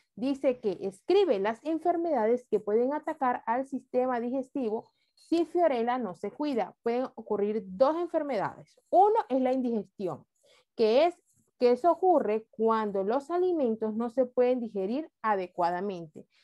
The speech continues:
Y dos, diarrea, que son evacuaciones frecuentes que se producen por com-, por comer alimentos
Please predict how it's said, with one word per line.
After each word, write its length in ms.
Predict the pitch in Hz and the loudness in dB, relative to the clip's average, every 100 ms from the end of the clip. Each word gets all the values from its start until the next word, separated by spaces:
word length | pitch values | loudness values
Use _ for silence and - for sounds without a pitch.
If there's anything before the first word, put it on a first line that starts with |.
| _ 359 | _ 0
Y 140 | 381 | 2
dos, 420 | 359 220 247 - - | 4 2 0 -8 -14
diarrea, 720 | 190 214 220 294 262 180 226 - | -4 0 2 2 0 -2 -8 -10
que 100 | - | -12
son 240 | 196 220 220 | -6 -8 -2
evacuaciones 800 | 247 233 220 214 - 302 349 370 | 0 2 0 -2 -4 -4 -2 -4
frecuentes 680 | - 381 269 185 180 214 214 | -4 -4 -2 -6 -6 -8 -6
que 100 | 208 | -6
se 140 | 208 | -6
producen 680 | 202 196 226 349 - 214 226 _ _ - | -6 -4 -2 -4 -4 -8 -8 _ _ -2
por 240 | 240 226 | -2 0
com-, 300 | 220 220 - _ | -2 -4 -6 _
por 200 | 233 226 | -6 -4
comer 300 | - 208 240 | -6 -4 -2
alimentos 800 | 320 381 370 330 240 214 220 233 | 0 0 -2 -2 -2 -4 -6 -8